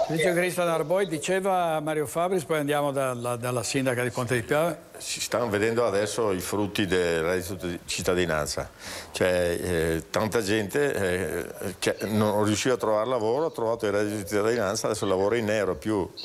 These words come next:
Speaker 2: prende quei sei, settecento, ottocento euro al mese.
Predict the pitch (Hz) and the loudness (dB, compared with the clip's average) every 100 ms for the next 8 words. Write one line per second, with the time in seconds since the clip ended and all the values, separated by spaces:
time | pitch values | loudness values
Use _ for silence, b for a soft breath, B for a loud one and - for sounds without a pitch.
0 | - - 87 95 87 87 90 - 110 - | -16 -4 0 2 0 0 -2 0 0 -2
1 | 90 95 - 107 98 87 87 107 101 98 | -2 0 0 0 0 0 -2 0 2 2
2 | 101 117 90 95 139 | 2 0 0 0 -2